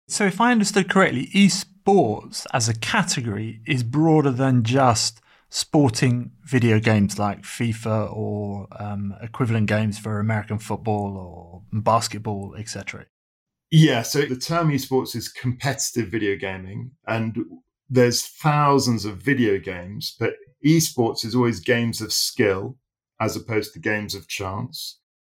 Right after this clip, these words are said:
Speaker 2: Virtual sports are a video game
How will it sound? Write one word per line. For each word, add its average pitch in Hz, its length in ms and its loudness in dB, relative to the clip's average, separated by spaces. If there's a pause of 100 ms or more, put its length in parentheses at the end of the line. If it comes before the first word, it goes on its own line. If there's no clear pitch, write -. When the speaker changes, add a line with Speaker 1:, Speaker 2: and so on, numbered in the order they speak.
(140)
Speaker 2:
Virtual 127 420 2
sports - 560 -4
are 107 280 0
a 107 240 -4
video 120 340 4
game 107 340 -4